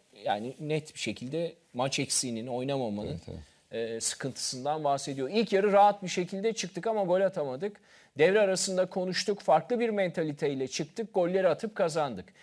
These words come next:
Speaker 1: "En iyi sezonlarımdan bir tanesini yaşıyorum. Sezonun büyük kısmında yüzde yüz değildim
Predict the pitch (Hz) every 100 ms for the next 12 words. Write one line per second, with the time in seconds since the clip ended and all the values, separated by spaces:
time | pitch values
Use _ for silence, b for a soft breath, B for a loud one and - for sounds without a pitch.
0 | B B 208 247 240 233 226 208 202 220
1 | 214 202 202 208 202 196 180 220 208 202
2 | 180 180 - 175 165 143 - 165 160 214
3 | 220 B B - 185 185 226 202 156 226
4 | 226 208 - 190 170 151 175 175 202 180
5 | 139 170 233 233 202 214